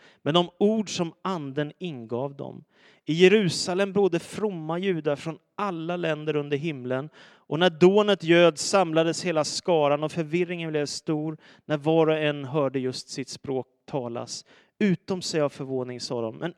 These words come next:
är de inte galileer allesammans, dessa som talar? Hur kan då var och en av oss höra sitt eget modersmål talas?'"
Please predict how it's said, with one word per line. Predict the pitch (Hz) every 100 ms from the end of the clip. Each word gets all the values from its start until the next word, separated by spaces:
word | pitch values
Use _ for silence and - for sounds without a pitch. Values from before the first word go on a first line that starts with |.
| -
är | 208 214
de | 214
inte | 190 160 143
galileer | 147 147 147 139 139 139 -
allesammans, | 147 127 - 139 123 123 123 - - - _
dessa | 180 170 147
som | - 139
talar? | - 156 120 120 117 - _
Hur | - 196
kan | 208 202
då | 160
var | 143 127 139 135 143
och | 139
en | 131 123
av | 123 117
oss | 110 -
höra | - 143 117
sitt | 113 135 _ -
eget | 175 143 110 120 - - _ _ _
modersmål | 139 156 127 117 113 - 127 120 113 113 _ _ _ -
talas?'" | 143 120 120 - - - -